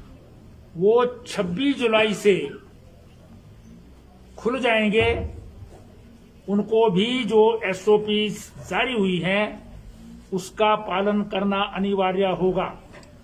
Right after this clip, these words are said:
हिमाचल प्रदेश सचिवालय में सौ पद जूनियर ऑफिस असिस्टेंट आईटी के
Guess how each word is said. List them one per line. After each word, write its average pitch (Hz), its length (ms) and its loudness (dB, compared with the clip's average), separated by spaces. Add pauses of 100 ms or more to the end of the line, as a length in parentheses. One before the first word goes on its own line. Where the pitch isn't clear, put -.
(400)
हिमाचल 214 440 0
प्रदेश 214 480 2
सचिवालय 208 880 0
में 170 360 -4 (1040)
सौ 240 600 -2
पद 220 160 2 (920)
जूनियर 233 760 0 (180)
ऑफिस 202 420 -2
असिस्टेंट 226 800 -2 (200)
आईटी 202 420 -2
के 214 480 2